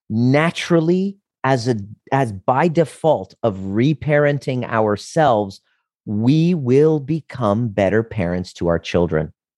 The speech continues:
Guaranteed. It happens to one hundred percent of my clients. They're like,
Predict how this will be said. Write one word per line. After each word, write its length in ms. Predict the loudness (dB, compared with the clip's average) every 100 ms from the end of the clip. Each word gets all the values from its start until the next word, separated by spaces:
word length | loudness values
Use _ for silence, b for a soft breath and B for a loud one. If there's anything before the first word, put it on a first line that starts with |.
| _ -18 -2
Guaranteed. 720 | 2 2 0 0 2 2 0 b b b
It 80 | -2
happens 400 | 0 -2 -2 -2
to 120 | -2 0
one 240 | 0 0
hundred 520 | -2 -2 0 2 0
percent 280 | -2 0 2
of 60 | 2
my 120 | 0
clients. 400 | 0 0 0 0
They're 140 | 0 2
like, 240 | 2